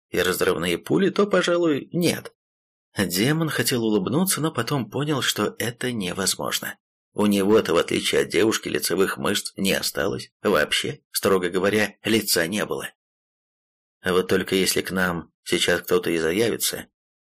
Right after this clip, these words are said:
то это точно будет необычное существо. Или зооморф какой, или десант военных в боевых доспехах.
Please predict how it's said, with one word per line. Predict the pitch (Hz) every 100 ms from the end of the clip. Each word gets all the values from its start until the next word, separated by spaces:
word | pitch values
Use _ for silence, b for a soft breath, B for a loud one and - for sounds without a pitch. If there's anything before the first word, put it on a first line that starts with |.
| _
то | 76
это | 82 -
точно | - - 139 - 139
будет | 123 127 131
необычное | 90 92 87 71 104 101 110 110
существо. | - 92 - - - - _ _ _
Или | - 190 104
зооморф | - 82 67 62 123 147
какой, | - 120 120 131
или | 147
десант | - - - 104 104
военных | - 64 67 104 127 117 - _
в | 113
боевых | 92 110 107 104
доспехах. | 98 98 - 90 90 92 -